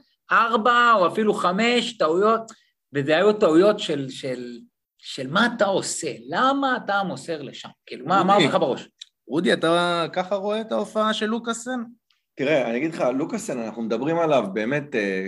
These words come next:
Speaker 3: כאילו, מתחילת ה-, הפודקאסט, אנחנו מדברים על ה-, על מכבי, על הסגל, והעלינו שאלות לגבי לוקאסן.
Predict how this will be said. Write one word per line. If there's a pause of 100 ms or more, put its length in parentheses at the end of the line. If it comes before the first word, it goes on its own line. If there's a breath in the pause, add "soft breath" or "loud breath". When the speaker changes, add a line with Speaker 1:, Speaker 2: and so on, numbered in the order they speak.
(140)
Speaker 3:
כאילו,
מתחילת
ה-, (240)
הפודקאסט,
אנחנו
מדברים
על
ה-,
על
מכבי,
על
הסגל, (440 soft breath)
והעלינו
שאלות
לגבי
לוקאסן.